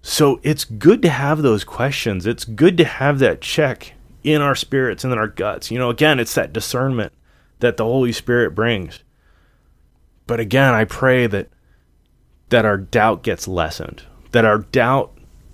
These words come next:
gets more focused, so that when we,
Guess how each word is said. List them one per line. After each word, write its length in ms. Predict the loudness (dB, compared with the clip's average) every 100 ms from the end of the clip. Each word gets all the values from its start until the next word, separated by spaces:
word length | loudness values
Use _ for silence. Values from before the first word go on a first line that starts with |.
| -12 -2
gets 240 | 0 0
more 240 | 0 0
focused, 680 | -2 -2 -2 0 -6 -10 -16 -20 -20 -20 -20 -20
so 220 | -2 2 4
that 180 | 2
when 200 | 0 0
we, 300 | 2 2 0